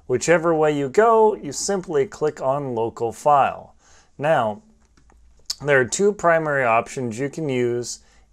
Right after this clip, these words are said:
in exporting with Camtasia. The first is export to M P four. That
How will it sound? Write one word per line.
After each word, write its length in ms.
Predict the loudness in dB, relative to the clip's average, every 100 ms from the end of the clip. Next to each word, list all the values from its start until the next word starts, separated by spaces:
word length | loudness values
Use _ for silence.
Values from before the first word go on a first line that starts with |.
| -4
in 320 | -2 -2 -2
exporting 960 | -4 -2 -6 -2 0 0 -2 -4 -6
with 580 | 0 4 4 2 -6 -20 -20 _ -12
Camtasia. 840 | -6 -4 0 4 4 2 -8 -14 _ _ _ _ -6
The 100 | -4
first 420 | 0 0 0 4
is 400 | 4 4 -2 -2
export 580 | -2 -2 -4 0 2 2
to 160 | -6 -8
M 220 | -6 -6
P 300 | -8 -6 -6
four. 640 | -6 -2 0 0 -4 -14 _ _ _ _ 2
That 340 | 4 4 -2